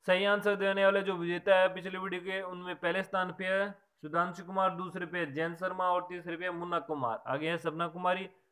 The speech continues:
तनुबिस, दुर्योधन साय, आशीष ठाकुर, तारिफ खान, नीरज प्रताप प्रजापति, प्रकाश बावरी, नारायण गरासिया, निशांत शर्मा, देवराज डांगी और निशी शर्मा।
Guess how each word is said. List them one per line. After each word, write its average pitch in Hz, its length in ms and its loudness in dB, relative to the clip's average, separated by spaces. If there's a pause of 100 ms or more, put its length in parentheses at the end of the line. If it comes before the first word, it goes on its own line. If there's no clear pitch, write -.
(160)
तनुबिस, 175 500 -2 (240)
दुर्योधन 160 440 0
साय, 165 420 2 (320)
आशीष 147 480 4 (340)
ठाकुर, 160 580 -2 (500)
तारिफ 165 240 6
खान, 190 400 -2 (300)
नीरज 170 340 -4
प्रताप 175 580 0 (140)
प्रजापति, 165 760 0 (840)
प्रकाश 170 380 4
बावरी, 185 520 2 (160)
नारायण 165 320 4
गरासिया, 175 680 2 (120)
निशांत 160 440 0
शर्मा, 180 580 0 (140)
देवराज 165 460 4
डांगी 165 380 0
और 160 500 4
निशी 156 300 -6
शर्मा। 143 460 0